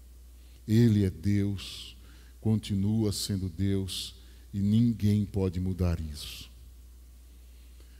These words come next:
Por mais difíceis que sejam as condições da nossa vida,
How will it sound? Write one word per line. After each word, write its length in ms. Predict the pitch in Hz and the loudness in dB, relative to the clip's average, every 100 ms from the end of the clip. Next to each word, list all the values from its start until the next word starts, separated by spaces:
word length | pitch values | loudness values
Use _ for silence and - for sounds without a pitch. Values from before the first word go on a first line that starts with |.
| - - | -20 -4
Por 180 | 110 104 | 0 2
mais 280 | 107 113 110 | 4 2 0
difíceis 680 | 104 - 117 123 - 110 | -6 0 2 2 0 -6
que 100 | - | -6
sejam 400 | 110 - 113 104 | -6 0 0 0
as 100 | 101 | -2
condições 600 | - 104 98 - 107 104 | -4 -6 -6 -6 -4 -2
da 80 | 98 | -2
nossa 300 | 98 90 104 | -2 -4 -4
vida, 480 | 85 87 98 98 | -6 -4 -4 -4